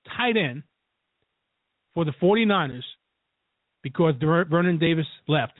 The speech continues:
You got Vance McDonald, but he, his, he doesn't have sure hands. He, he, he, he has trouble catching the football, even though he's a tight end.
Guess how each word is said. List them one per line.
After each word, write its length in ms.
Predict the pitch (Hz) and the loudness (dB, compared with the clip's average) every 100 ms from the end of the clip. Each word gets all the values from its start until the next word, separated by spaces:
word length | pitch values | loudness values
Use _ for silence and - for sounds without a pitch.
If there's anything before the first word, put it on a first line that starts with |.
| _ | _
You 80 | 131 | -4
got 180 | 156 175 | -2 0
Vance 320 | 135 185 220 - | 0 0 0 -2
McDonald, 540 | 202 143 185 214 196 | -6 0 2 4 2
but 140 | 160 143 - _ _ | -2 -6 -12 _ _
he, 240 | - 196 - | -4 -4 -4
his, 180 | - 190 180 | -4 -4 -2
he 200 | - 196 | 0 0
doesn't 280 | 180 190 185 | 2 0 2
have 160 | 180 151 - | -2 -2 2
sure 180 | 175 | 2
hands. 300 | 160 151 123 - _ _ _ _ _ | 4 0 -4 -10 _ _ _ _ _
He, 260 | - 175 165 | -2 0 2
he, 380 | 160 175 151 160 | 0 -2 -4 -6
he, 220 | - 175 165 _ _ - - | -2 0 0 _ _ -18 -12
he 80 | - | -4
has 160 | 160 - | -4 0
trouble 240 | 196 160 | -2 0
catching 340 | - 180 - 156 | -2 -4 -4 -4
the 100 | 135 | -2
football, 440 | 180 - 131 127 | -2 -2 -2 -2
even 160 | 139 135 | 0 0
though 120 | 143 | 0
he's 140 | 135 131 | 0 -2
a 40 | |
tight 180 | 151 143 | -2 0
end. 180 | 139 | -2